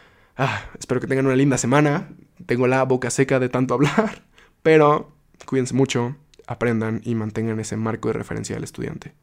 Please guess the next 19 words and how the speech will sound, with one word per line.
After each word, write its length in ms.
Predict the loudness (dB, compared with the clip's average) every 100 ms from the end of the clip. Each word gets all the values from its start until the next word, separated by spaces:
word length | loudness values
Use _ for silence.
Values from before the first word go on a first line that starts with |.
| _ _ _ -10
Si 200 | -2 -2
es 220 | -2 -4
algo 240 | 0 0 0
que 80 |
a 40 | -2
mí 100 | -2
me 80 | -2
hubieran 200 | -2 -4
podido 440 | -4 -2 -2 -4 -8 -20 -8
decir 360 | -6 -2 -2 -2
a 60 |
los 380 | -4 -8 -12 -18 _ _ -12
dieciséis, 640 | -10 -8 -6 -4 -6 -8 -18 -12
a 80 |
los 120 | -10 -10
diecisiete, 640 | -14 -10 -8 -4 -4 -4 -14 _ _ _ _ -6
me 100 | -2
hubiera 160 | 0
ahorrado 540 | 0 0 -2 -2 -4